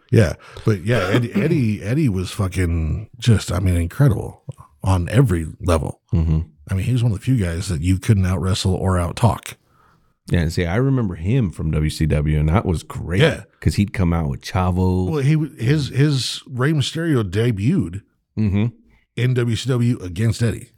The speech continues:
Speaker 1: And
Speaker 2: Yeah.
Speaker 1: that, that was, like, their, like, sixth or seventh match, like, ever against each other. 'Cause they had wrestled a couple of times before in, like, underground lucha stuff like that. But when he came in there, that was the first time, like, they ever had, like, a, like, a really big match.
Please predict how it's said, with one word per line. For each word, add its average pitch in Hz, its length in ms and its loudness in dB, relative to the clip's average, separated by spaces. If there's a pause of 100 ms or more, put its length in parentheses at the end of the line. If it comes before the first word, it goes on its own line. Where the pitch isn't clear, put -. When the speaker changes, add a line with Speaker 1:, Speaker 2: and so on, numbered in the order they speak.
(440)
Speaker 1:
And 107 140 -2
Speaker 2:
Yeah. 147 140 2
Speaker 1:
that, 104 100 -8
that 160 160 0
was, 117 120 0
like, 98 280 -4
their, 104 240 0
like, 101 240 0
sixth - 400 2
or 98 80 -2
seventh 104 280 2
match, 98 380 -2
like, - 260 -6
ever 101 440 0 (1000)
against 95 380 0
each 87 160 -2
other. - 380 -8 (360)
'Cause 104 140 -2
they 113 80 0
had 110 100 2
wrestled 107 320 -2
a - 60 -10
couple 101 160 2
of 90 60 -6
times 107 200 0
before 104 380 0
in, 95 80 0
like, 90 340 -4
underground 101 520 0
lucha 110 240 2
stuff 87 260 -2
like 85 200 -2
that. 87 200 2 (340)
But 104 140 0
when 95 160 -2
he 104 120 0
came 104 260 0
in 123 100 0
there, 110 160 0
that 95 140 -2
was 117 100 0
the 98 80 -2
first 104 240 -2
time, 104 140 2
like, 92 160 0
they 101 160 2
ever 101 140 0
had, 101 140 0
like, 92 200 -4
a, 85 100 0
like, 87 220 0
a 98 60 -4
really 98 440 0
big 98 320 -2
match. - 480 -4